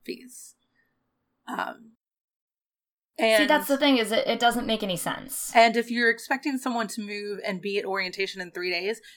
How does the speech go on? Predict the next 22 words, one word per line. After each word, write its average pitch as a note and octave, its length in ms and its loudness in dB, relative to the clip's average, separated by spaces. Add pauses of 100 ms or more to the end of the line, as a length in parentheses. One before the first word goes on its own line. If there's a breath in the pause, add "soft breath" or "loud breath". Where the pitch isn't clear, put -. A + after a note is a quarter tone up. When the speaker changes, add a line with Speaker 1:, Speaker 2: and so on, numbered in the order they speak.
Speaker 1:
you G#3 180 -4
are G3+ 100 0
also F#3 280 2
giving F3+ 260 -6
them E3+ 160 -10
living D#3 240 -14
situation C#3+ 720 -12
until F#3 260 -8
they D#3 100 -6
can D#3+ 140 -14
find C#3 200 -6
their - 180 -12
own. - 200 -20 (1700)
Speaker 2:
But G#3+ 120 2
instead, A3+ 500 2
he A3+ 140 -6
has A3 220 -2
to A#3 80 -12
call G3 320 0
his F3+ 220 -8
cousin F#3 540 -4 (360)
Kian, F#3+ 680 -4